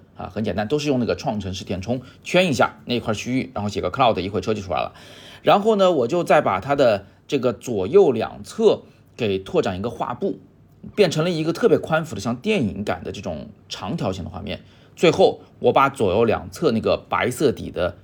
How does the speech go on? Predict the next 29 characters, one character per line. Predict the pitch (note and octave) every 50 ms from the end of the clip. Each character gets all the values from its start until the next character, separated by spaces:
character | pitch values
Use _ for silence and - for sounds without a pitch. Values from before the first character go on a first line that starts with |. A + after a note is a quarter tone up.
| - -
空 | - G#3+
白 | F3+ E3+ E3+
区 | - - F3+ F#3+ C#3+
域 | -
选 | - - - G2+ F2+
中， | G#2 F3 G3 - - - - - - - -
再 | G#3+ G3
来 | C3+ G2+ F#2+
一 |
次 | G2 - - A#2+ F#2 - -
创 | - - D#3+ B2+ G#2 F#2
程 | - G2 F2+
式 | F2+ - G#2
填 | G#2 F#2+ F#2
充， | G2 A2+ A#2+ - - - - - -
它 | - D3 D3+
根 | D3 - - F#3+ F#3+ G3 G3+ G3 F#3+
据 | F#3 F3 D#3+ B2 G2+
刚 | F#2+ - B2+ C3+ C#3+
才 | C3+ - G2+ F2 F2
背 | - C#3 A2
景 | F2 F2+ D#2+
的 | - -
画 | - A#2+ B2
面 | A#2 C3+ A#2+ - - - -
就 | - B2
把 | G2+ G2 F2 D#2+ D#2 - _ _ _ -
背 | - D3+ B2+
景 | - G#2 D#2+